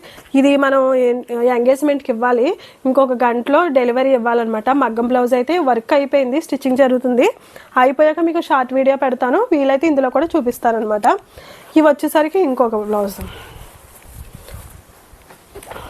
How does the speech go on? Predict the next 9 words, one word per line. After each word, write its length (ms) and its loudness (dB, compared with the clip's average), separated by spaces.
శారీస్ 420 2
కూడా 180 4
చూపిస్తాను 480 -2
మీకు. 180 0
ఇదిగోండి 400 2
శారీ 320 2
చూసారా 360 2
ఎలా 120 6
ఉందో? 160 -2